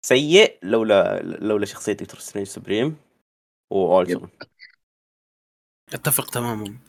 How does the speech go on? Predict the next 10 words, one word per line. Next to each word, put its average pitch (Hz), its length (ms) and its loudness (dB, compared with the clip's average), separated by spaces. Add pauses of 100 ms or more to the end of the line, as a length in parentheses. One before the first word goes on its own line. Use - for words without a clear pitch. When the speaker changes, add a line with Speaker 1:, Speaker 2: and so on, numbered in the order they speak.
(140)
Speaker 3:
تمامًا. 107 380 -12 (880)
اللي 120 140 0
يعني 117 140 -2
كان 151 140 2
عندهم 151 240 2
مجال 147 240 4
كثير 160 260 4
يحطون 131 320 2
أفكار 131 360 2
أكثر، 170 340 2